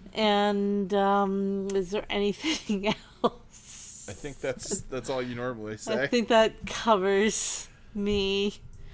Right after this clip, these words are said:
Speaker 2: You can find me on Twitter at S S J Speed Racer. You can find this show on audioentropy dot com alongside a whole bunch of other great shows, such as,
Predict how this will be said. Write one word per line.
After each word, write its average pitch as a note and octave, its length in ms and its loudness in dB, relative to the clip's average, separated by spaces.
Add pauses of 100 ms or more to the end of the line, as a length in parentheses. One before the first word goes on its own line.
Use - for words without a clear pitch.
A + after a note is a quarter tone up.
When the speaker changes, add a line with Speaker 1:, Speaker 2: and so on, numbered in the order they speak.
(440)
Speaker 2:
You D3 80 -6
can D#3+ 80 -4
find G#3 260 6
me G#3 320 4
on E3 160 2
Twitter G3 420 2
at D#3 140 4
S D#3+ 180 4
S D#3 140 -4
J E3 180 2
Speed D3+ 280 -2
Racer. F3 480 0
You D3 140 -6
can C#3 100 -6
find D#3 200 0
this F#3 160 2
show E3+ 300 6
on D3 80 6
audioentropy C#3+ 680 8
dot A2+ 280 6
com F3 340 6
alongside B2+ 400 0
a G#2+ 60 0
whole A2+ 100 4
bunch G#2+ 220 -4
of A#2+ 80 2
other E3 180 8
great C#3+ 260 6
shows, C3+ 440 4
such A#2+ 260 -2
as, G#2+ 320 -4